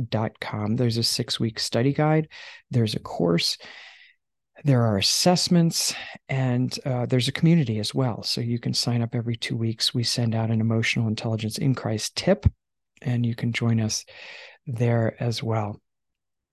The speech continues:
Thank you for, for pushing that pause button and joining us today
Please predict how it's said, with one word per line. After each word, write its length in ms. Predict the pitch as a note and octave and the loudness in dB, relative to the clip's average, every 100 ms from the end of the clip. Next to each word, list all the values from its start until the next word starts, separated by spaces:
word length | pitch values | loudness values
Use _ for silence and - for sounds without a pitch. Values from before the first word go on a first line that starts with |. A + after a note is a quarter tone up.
| - | -4
Thank 240 | - G3 G3 | 4 6 8
you 120 | F#3+ | 6
for, 420 | - C#3 B2+ A#2+ - | 4 2 2 2 -2
for 120 | - | -6
pushing 380 | - - C#3+ B2+ | -2 0 0 0
that 180 | A2 G2 | -2 -4
pause 260 | - A2 G#2+ | -4 -6 -4
button 280 | A2+ A2 | -4 -2
and 140 | A2+ A#2 | 0 0
joining 360 | A#2+ A#2+ A#2+ | 2 4 4
us 180 | A2 G#2 | 2 -2
today 540 | - G#2+ A#2 G#2+ A2+ | -6 -2 0 0 -2